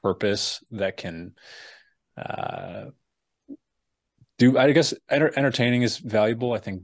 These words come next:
people always need some entertainment to either take them out of their current situation or give themselves something to do.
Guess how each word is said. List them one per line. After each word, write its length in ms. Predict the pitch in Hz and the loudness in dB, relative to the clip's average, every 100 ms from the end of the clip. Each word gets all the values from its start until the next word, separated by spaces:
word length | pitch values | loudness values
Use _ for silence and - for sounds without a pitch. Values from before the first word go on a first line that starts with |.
| 107 - | -14 -6
people 220 | 104 92 | -2 0
always 220 | 90 92 | 0 -2
need 200 | 98 90 | -4 -6
some 160 | - 95 | -4 -4
entertainment 480 | 90 - 95 92 92 | -4 -6 -6 -8 -6
to 80 | |
either 300 | 92 87 87 - - - | -4 -4 -6 -8 -18 -4
take 200 | 98 - | -4 -2
them 140 | 95 | -2
out 140 | 90 90 | 0 -2
of 100 | 87 | -2
their 140 | 87 | -6
current 260 | - 92 92 | -6 -6 -6
situation 560 | 95 92 90 - 92 | -6 -2 -2 -2 -6
or 300 | 87 87 87 _ _ | -4 -4 -6 _ _
give 120 | 101 | -6
themselves 320 | 92 - 90 - | -4 -4 -4 -4
something 220 | 90 87 | -6 -6
to 40 | 90 | -2
do. 320 | 95 98 | -2 -2